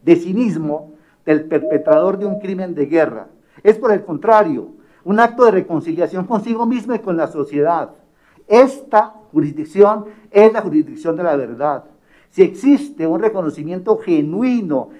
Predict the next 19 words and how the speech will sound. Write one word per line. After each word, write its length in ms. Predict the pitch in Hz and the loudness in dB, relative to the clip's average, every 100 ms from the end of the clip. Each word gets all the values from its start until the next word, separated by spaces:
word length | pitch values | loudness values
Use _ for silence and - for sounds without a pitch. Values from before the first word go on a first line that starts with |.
| _ _ | _ _
abierto, 840 | 143 156 196 233 180 - 170 175 - _ _ | 0 0 4 4 4 -2 -6 -8 -12 _ _
se 200 | - 180 | 4 6
abre 240 | 226 240 | 6 2
un 100 | 226 | -2
camino 380 | 190 196 196 196 | 0 -2 0 -2
de 80 | 180 | -2
sanción 440 | 151 160 185 185 | -2 -6 -6 -6
propia 580 | 202 180 190 202 - - | -2 -2 0 -2 -2 -2
que 220 | 208 196 | 4 6
es 260 | 262 - 226 - | 6 0 -14 -18
sancionatorio 800 | - 214 202 196 156 135 185 214 | 0 0 2 -2 -4 -2 -2 -2
en 80 | 196 | -2
términos 320 | 208 214 196 | -4 -4 -4
de 200 | 151 - - _ | -6 -8 -16 _
justicia 360 | 156 185 180 | -10 -6 0
restaurativa 640 | 208 180 151 147 139 165 185 | 0 0 -2 -2 0 0 0
y 60 | |
justicia 420 | 180 - 151 190 - - _ _ | -2 -10 -4 -4 -4 -12 _ _
retributiva. 760 | 131 156 147 143 - 196 160 104 | -4 -4 -2 -4 -4 -6 -4 -4